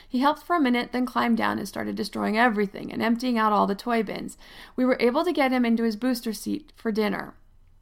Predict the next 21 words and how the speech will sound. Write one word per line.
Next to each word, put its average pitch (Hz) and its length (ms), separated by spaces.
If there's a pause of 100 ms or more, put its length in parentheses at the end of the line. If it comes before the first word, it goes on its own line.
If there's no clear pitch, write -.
(380)
He's 240 180
in 254 100
a 247 60
booster, 240 400
so 214 200
he 202 120
can't - 340
escape. - 540 (340)
But 240 120
he 254 100
didn't 277 240
want 302 240
dinner 220 220
and 220 80
pushed 240 200
himself 233 360
back 185 240
and 190 100
almost - 260
fell 208 120
backwards. 226 680